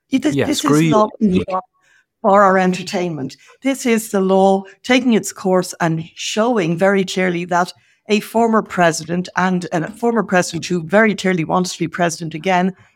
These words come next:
Speaker 1: is not above the law, and that his actions have legal consequences. Now, that is the lawyer in me. That's my dry,
Speaker 2: Yeah.
Speaker 1: boring legal
Speaker 2: Yeah.
Speaker 1: hat.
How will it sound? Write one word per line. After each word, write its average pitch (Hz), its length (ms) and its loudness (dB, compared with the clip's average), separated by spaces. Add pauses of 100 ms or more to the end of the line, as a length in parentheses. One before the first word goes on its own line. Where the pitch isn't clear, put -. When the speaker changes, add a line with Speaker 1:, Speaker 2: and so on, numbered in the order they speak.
Speaker 1:
is 220 180 -8
not 190 400 0
above 175 380 -2
the 190 80 -4
law, 214 360 0
and 185 160 0
that 175 160 0
his 196 240 -8
actions 160 480 -8 (200)
have 214 160 0
legal 214 200 0
consequences. 202 640 -2
Now, 180 120 2
that 202 200 2
is 185 200 0
the 170 80 -2
lawyer 156 320 0
in 151 120 -6
me. 156 140 -10 (220)
That's 220 260 2
my 175 240 2
dry, 185 320 2
Speaker 2:
Yeah. 175 140 -2
Speaker 1:
boring 165 380 2
legal 120 280 0
Speaker 2:
Yeah. - 60 -2
Speaker 1:
hat. - 320 -6